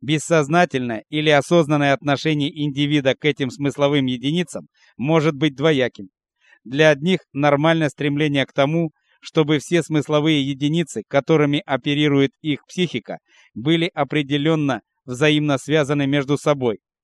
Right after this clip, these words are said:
Эта определенность взаимосвязи может быть как однозначной, раз и навсегда,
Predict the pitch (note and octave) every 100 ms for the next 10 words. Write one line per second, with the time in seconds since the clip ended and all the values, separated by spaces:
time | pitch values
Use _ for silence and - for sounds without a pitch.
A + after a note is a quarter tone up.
0 | _ _ - E3 E3 D3+ D#3+ C#3+ D3+ E3+
1 | E3 A#2+ - _ A#2 C#3+ D3 D3 - D#3
2 | D#3+ A#2 G#2 B2+ E3+ D#3 C#3 D#3 D3+ D3
3 | C#3 D3 C3 C#3 C3 E3+ - G#2 - _
4 | _ _ - C3+ D3+ - C#3 C3+ - C3+
5 | B2 G2+